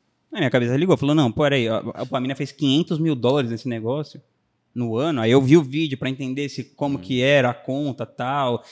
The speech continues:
Speaker 1: entrei lá, conferi os preços, conferi a vacância que ela falou, chequei tudo, né? Fiz um double check de tudo e percebi que era possível mesmo.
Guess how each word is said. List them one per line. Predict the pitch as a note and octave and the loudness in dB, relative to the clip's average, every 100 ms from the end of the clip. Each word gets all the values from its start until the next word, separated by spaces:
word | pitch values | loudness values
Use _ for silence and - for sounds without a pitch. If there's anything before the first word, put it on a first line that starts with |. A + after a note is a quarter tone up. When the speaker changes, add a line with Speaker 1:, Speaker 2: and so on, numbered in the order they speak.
| - | -6
Speaker 1:
entrei | B2 B2+ - C#3+ | 0 0 2 2
lá, | D3+ C3+ C#3+ | 4 2 0
conferi | C#3+ C3 C#3 B2+ | -2 -2 0 0
os | D3+ - | -2 -4
preços, | B2+ C3 C#3 B2 | -4 -2 -2 -6
conferi | - B2+ B2+ C3 | -10 -8 -4 -2
a | |
vacância | D3 C#3+ - C3+ C#3+ B2 | -2 -6 -6 -6 -6 -6
que | - | -6
ela | B2 | -8
falou, | - B2+ A#2 C3 C#3 A2+ _ _ _ | -8 -10 -6 -4 -4 -4 _ _ _
chequei | - - E3 - E3+ | -4 -2 -2 -2 -4
tudo, | - C#3 A#2 | -4 -8 -6
né? | B2 | -8
Fiz | B2 A#2+ - | -10 -14 -12
um | C#3 | -10
double | C3 C3 C#3 | -8 -6 -6
check | C#3+ C#3+ | -4 -4
de | C#3+ | -6
tudo | - D#3 G3 C4 _ _ _ _ _ _ _ _ | -4 -4 -4 -8 _ _ _ _ _ _ _ _
e | D#3 D#3+ F3 F#3 - - | 0 2 2 -2 -8 2
percebi | G#3 G3 F#3 E3 | 4 4 0 -4
que | F#3+ | -6
era | F#3 | -6
possível | A3+ - G3+ D3 | -10 -8 -4 -2
mesmo. | A#2+ A2 | -2 -4